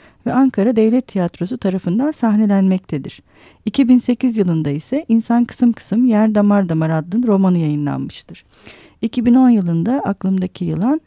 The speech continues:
ve iki bin on üç yılında da Beyefendi yayınlandı. Tekrar hoş geldin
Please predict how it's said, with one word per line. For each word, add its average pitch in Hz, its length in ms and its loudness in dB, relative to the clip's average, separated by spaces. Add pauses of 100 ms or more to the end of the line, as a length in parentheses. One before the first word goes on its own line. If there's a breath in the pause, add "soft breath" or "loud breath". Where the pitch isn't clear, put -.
ve - 80 -4
iki 208 240 -4
bin 214 60 2
on 196 120 2
üç - 180 -6
yılında 165 260 -4
da 302 140 -2 (200)
Beyefendi 151 640 -4 (220)
yayınlandı. 160 640 -4 (720 loud breath)
Tekrar 196 320 -2
hoş 175 180 -12
geldin 170 460 -6